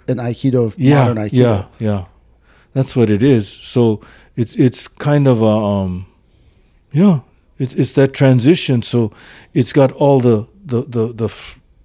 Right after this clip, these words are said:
Speaker 2: what, efficacy of a, of a bujutsu. Yeah. A, a little safer,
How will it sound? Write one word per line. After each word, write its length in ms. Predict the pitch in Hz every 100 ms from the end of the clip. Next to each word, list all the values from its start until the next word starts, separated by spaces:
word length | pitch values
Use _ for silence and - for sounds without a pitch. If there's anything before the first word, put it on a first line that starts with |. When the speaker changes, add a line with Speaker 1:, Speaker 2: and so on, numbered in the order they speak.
| _
Speaker 2:
what, 260 | - 127 101 _ _
efficacy 680 | 135 160 226 143 - 127
of 220 | 113 107 107
a, 40 |
of 260 | 110 110 104
a 120 | 101
bujutsu. 600 | 98 127 117 113 - 92 _ _ _ _ _ _
Yeah. 140 | 131 135 _ _ _ _ _
A, 260 | - 143 -
a 20 |
little 300 | 135 131 214
safer, 640 | 160 - 123 120 - 156